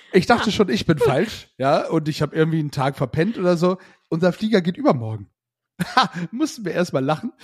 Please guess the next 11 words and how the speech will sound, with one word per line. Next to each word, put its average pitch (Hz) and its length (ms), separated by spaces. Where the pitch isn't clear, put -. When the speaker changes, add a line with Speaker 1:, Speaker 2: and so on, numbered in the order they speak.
Speaker 1:
Ja, - 120
ist, - 380
ist, - 300
ist - 220
Svea 180 240
tatsächlich 196 480
schon 180 140
einen 175 120
Tag 170 220
eher, 135 400
ähm, 120 480